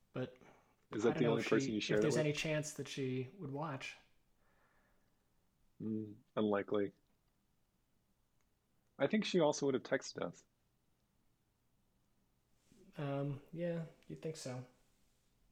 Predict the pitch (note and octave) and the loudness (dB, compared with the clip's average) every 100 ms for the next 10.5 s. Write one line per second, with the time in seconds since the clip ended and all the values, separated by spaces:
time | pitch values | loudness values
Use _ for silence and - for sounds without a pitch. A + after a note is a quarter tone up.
0 | _ _ _ _ _ _ _ _ _ _ | _ _ _ _ _ _ _ _ _ _
1 | _ - - _ - - - - - _ | _ -20 -20 _ -20 -20 -20 -20 -20 _
2 | B2 A#2+ - B2+ C#3+ D#3 D3+ C3+ B2+ B2 | 4 6 6 2 4 4 4 4 2 4
3 | A2+ A2 - - G#2+ G2 G#2+ - A2+ G2+ | 4 2 0 -2 2 2 0 -4 0 2
4 | G2 F#2 G2 F#2+ F#2 F#2 - - - - | 2 0 0 -2 -4 -10 -10 -10 -12 -16
5 | - - _ _ _ _ - D3 - F3+ | -20 -20 _ _ _ _ -6 -4 -2 2
6 | A3+ F3 - - - - - - _ _ | 2 0 -8 -12 -14 -18 -20 -20 _ _
7 | _ _ - D3+ C#3+ C3+ D#3+ D3+ D#3 D#3 | _ _ -8 0 2 4 2 4 4 4
8 | D#3+ G3 - - - _ _ _ _ - | 4 4 2 -14 -20 _ _ _ _ -20
9 | - - _ _ _ - D3 C3+ B2+ B2+ | -20 -20 _ _ _ -6 -4 -2 -2 2
10 | D3+ C#3+ D3+ D#3+ | 2 4 4 2